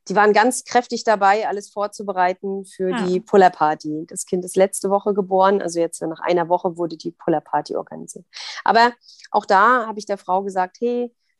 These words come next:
Speaker 1: wenn du da alle Freunde sehen willst, dann geh einmal, pack dir
Speaker 2: Mhm.
Speaker 1: das Baby in die Trage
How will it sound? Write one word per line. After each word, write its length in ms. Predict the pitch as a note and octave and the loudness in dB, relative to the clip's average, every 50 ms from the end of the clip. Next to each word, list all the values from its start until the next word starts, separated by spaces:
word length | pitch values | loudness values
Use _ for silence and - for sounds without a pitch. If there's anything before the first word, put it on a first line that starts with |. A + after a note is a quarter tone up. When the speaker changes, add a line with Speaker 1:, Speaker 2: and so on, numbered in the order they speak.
| - - | -6 -4
Speaker 1:
wenn 140 | G#3+ B3 | -2 0
du 100 | B3+ B3+ | 0 0
da 200 | A3+ A3 G3+ G3+ | 2 2 2 2
alle 200 | - - G3 G3+ | 2 2 0 0
Freunde 440 | G3+ - - F#3 F#3 G3 G#3 A3 G3 | -2 -4 -4 -2 0 0 0 -2 -4
sehen 340 | F3+ F#3 G3 A3 A#3 A3+ G3 | -4 -2 -2 -2 -2 -2 -2
willst, 400 | G3+ G3 G3+ G3+ G3 - - - | -2 -2 -2 -2 -4 -10 -6 0
dann 160 | G3+ G3+ G3+ | 2 2 2
geh 160 | F#3 G3 G#3+ | 4 4 4
einmal, 460 | - - F3 F#3+ G#3+ A3 G#3 G3+ G3 G3 | 4 4 4 2 4 2 2 2 0 -2
pack 260 | - - A3+ - G#3 | -4 -8 -8 -6 -2
dir 120 | A3 A3 | -2 -2
Speaker 2:
Mhm. 20 | G#3 | -2
Speaker 1:
das 160 | G#3 G#3 - | -2 -4 -2
Baby 300 | G3 G3 G3+ G3 G3 F#3 | -2 -2 -2 0 0 0
in 140 | F3+ F#3 F3+ | 0 0 0
die 60 | F3+ | -2
Trage 680 | - - - E3+ E3+ F3 F#3+ F#3+ G3 F#3+ F#3+ F#3+ G3 | -6 -4 0 2 4 4 2 2 2 0 0 0 -2